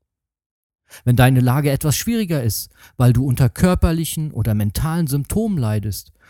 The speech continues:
und es dir schwerfällt, dein Denken zu ändern, kannst du dich auf deinem Weg unterstützen lassen.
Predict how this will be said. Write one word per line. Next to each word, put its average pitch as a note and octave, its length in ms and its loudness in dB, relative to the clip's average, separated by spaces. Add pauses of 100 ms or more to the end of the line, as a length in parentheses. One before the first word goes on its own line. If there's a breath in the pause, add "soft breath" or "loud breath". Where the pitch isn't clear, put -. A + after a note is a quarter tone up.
und C3 140 0
es C#3+ 140 2
dir C#3+ 140 -2
schwerfällt, D#3+ 680 -2
dein A2 200 2
Denken B2+ 380 -2
zu A2+ 160 -6
ändern, A2 440 -4 (440 soft breath)
kannst - 300 0
du C#3 40 -4
dich C#3+ 180 -4
auf C#3+ 120 -2
deinem A#2 420 0
Weg G2+ 200 -2
unterstützen C#3+ 640 -2
lassen. F#2+ 420 -6